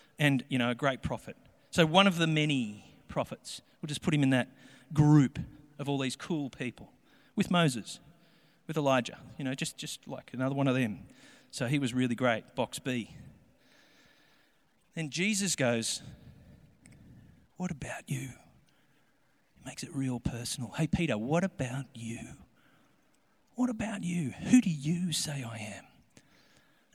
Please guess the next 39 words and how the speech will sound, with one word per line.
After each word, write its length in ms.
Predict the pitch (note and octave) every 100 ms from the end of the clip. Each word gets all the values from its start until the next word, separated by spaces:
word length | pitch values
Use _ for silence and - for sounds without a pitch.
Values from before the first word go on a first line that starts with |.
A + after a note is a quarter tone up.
| -
And 140 | C#3+
it's 120 | C#3
like 180 | C3+ B2+
the 80 | B2
whole 220 | D3 C3
world 260 | B2+ B2+ A#2+
disappears. 520 | B2 - C3+ A#2+ G#2+
You 80 | C3
know, 100 | B2+
in 120 | B2+
movies, 360 | C3 D#3+ G3+
when 140 | - A#2+
the 120 | A2+ - - - -
camera 240 | - C3+ B2
goes 320 | B2 B2 - - - - -
<laughs> 360 | - - - -
and 120 | A3
everything 480 | F3+ D#3+ D#3+ D#3 D#3+
seems 260 | - F3 -
to 60 |
disappear 400 | E3 E3+ E3+ F#3
except 260 | D#3+ E3+ -
that 200 | D#3 -
person 360 | D#3 E3 F#3
just 160 | E3 D#3
standing 380 | - D3+ E3+ F3
there 140 | F#3
in 60 | F3+
the 60 |
middle 160 | D#3+ D#3
of 80 | C#3+
nothing. 360 | G#3 G3+ A3 - - - - - - - - - _ _ _ _ _ _
And 100 | -
the 60 | D#3
way 140 | F#3
Peter 220 | G3 G#3+ F3+
responds 440 | E3 - F3+ D#3+
is 160 | D#3+ -
famous. 680 | - D3+ C3+ - - -